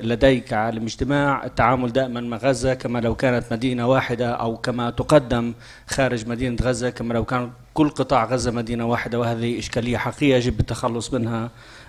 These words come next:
آه، عما قريب. آم،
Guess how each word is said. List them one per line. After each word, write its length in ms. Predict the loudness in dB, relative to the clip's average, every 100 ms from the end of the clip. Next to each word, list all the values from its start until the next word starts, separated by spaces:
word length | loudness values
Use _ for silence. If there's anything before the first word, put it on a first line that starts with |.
| -10
آه، 540 | -6 -4 -6 -8 -8
عما 320 | -4 2 2
قريب. 300 | 0 -4 -8 -12 -20 -20 -20 -20 -18 -4
آم، 520 | 0 2 2 0 -6